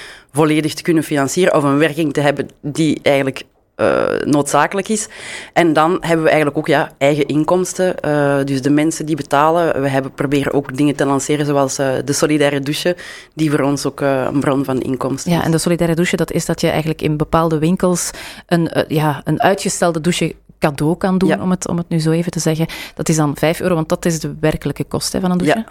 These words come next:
Speaker 1: dat is de volledige kost van een douchebeurt. Ja.
Speaker 2: Ja, Elisabeth, misschien moeten we het maar eens heel concreet maken. Voor alle duidelijkheid, jij bent zelf niet dakloos, je werkt bij Doucheflux. Maar, ja, je hebt er natuurlijk wel zicht op. Hoe ziet een dag eruit van iemand die dakloos is in Brussel?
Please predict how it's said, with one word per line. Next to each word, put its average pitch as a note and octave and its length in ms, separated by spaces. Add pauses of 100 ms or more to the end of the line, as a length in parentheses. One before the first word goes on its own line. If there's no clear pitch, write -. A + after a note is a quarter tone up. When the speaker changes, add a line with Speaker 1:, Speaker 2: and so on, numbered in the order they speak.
(160)
Speaker 1:
dat D3 160
is D3+ 100
de D3 100
volledige C#3+ 360
kost - 260
van C3+ 120
een C3 140
douchebeurt. C3 640 (260)
Ja. - 120 (300)
Speaker 2:
Ja, F#3 200
Elisabeth, F3+ 360
misschien F#3+ 240
moeten G#3 200
we - 60
het E3+ 80
maar E3+ 100
eens F3+ 120
heel G#3+ 100
concreet F#3+ 480
maken. A#3 340
Voor E3+ 140
alle F3 140
duidelijkheid, D#3+ 480
jij D#3 120
bent D3 180
zelf D3+ 260
niet D#3+ 180
dakloos, F3+ 380
je E3 60
werkt D#3+ 340 (320)
bij D#3+ 220
Doucheflux. C4 600 (260)
Maar, - 360 (280)
ja, G3 120
je F#3 60
hebt E3+ 140
er F3+ 60
natuurlijk F3 280
wel D#3+ 120
zicht F#3+ 240
op. G#3+ 120
Hoe F#3 160
ziet - 300
een F3 160
dag - 320 (480)
eruit E3 380
van G#3+ 100
iemand G#3 240
die G#3+ 100
dakloos F#3+ 360
is A#3 120
in A3 80
Brussel? A3 360